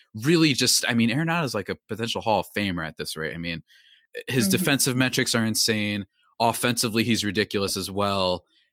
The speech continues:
Speaker 1: And it's kind of insane that this guy, like,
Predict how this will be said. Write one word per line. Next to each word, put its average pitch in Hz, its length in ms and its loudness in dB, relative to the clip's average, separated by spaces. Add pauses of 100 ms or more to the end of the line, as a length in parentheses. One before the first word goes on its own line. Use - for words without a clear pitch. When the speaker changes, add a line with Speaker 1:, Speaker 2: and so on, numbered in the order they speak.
(140)
Speaker 1:
And 104 420 0 (400)
it's 127 320 2
kind 131 380 0
of 143 100 -2
insane 131 320 0
that 110 140 -4
this 98 160 -2
guy, 101 380 0
like, 87 360 -2